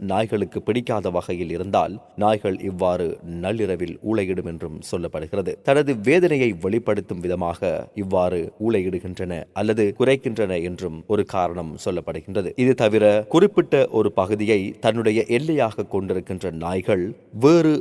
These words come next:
நாய்கள் தங்களுடைய எல்லைக்குள் ஆதிக்கம் செலுத்தக்கூடாது என எச்சரிக்கும் விதமாகவும் இவ்வாறு குரைக்கும் என்றும் சொல்லப்படுகிறது.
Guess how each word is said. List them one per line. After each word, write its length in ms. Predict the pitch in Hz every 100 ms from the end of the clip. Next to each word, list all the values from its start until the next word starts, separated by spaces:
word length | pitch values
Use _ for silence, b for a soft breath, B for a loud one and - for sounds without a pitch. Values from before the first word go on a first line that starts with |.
| - - 95
நாய்கள் 520 | 98 104 101 104 107 -
தங்களுடைய 520 | 113 123 127 117 107 - -
எல்லைக்குள் 560 | 104 107 101 - 101 95 -
ஆதிக்கம் 480 | 107 135 143 135 110
செலுத்தக்கூடாது 800 | 113 104 104 95 110 110 104 95
என 200 | 90 90 - -
எச்சரிக்கும் 640 | 104 - 120 117 120 98
விதமாகவும் 640 | 92 92 90 87 107 101 92 110 -
இவ்வாறு 400 | 107 101 95 92 87
குரைக்கும் 460 | 107 113 117 104
என்றும் 360 | 95 87 92 78 -
சொல்லப்படுகிறது. 720 | - 95 - 85 82 101 87